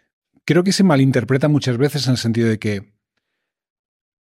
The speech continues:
tú, en efecto, eres libre de, de hacer lo que quieres, pero no eres libre de querer lo que quieres, por así decirlo, ¿no?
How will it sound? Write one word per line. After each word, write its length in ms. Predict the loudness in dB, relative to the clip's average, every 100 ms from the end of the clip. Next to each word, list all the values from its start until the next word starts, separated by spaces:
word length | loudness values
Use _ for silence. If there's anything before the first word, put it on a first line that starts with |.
| _
tú, 200 | -2 2
en 100 | 2
efecto, 440 | 2 0 -2 0 2
eres 320 | 2 0 -4
libre 540 | -4 0 2 2 2 2
de, 380 | 2 0 -2 -4
de 260 | -4 -2 -2
hacer 280 | -2 -2 -2
lo 100 | -2
que 140 | -4
quieres, 360 | -2 -2 -2 -4
pero 260 | -2 0
no 140 | 0 0
eres 220 | 0 0
libre 280 | -2 0 -2
de 120 | -2
querer 280 | -2 -4 -4
lo 100 | -6
que 140 | -6
quieres, 380 | -6 -6 -8 -14
por 140 | -10
así 140 | -8 -8
decirlo, 280 | -8 -10 -8
¿no? 160 | -10